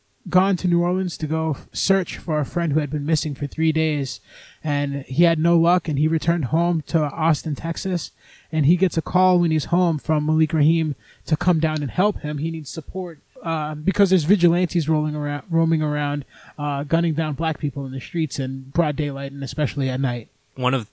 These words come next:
Speaker 2: he gives us, I think, three perspectives on this same incident in, uh, New Orleans. And one of them, t-, um,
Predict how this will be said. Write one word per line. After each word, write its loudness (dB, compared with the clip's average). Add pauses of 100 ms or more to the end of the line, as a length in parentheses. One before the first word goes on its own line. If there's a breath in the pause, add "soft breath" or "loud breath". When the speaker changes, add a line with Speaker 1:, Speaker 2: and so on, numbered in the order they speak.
Speaker 2:
he -6
gives -2
us, -4
I -8
think, -10
three -2
perspectives -6
on -4
this -6
same -4
incident -4
in, -8
uh, -6
New -6
Orleans. -2 (380 loud breath)
And -6
one 0
of -2
them, -4
t-, -10
um, -2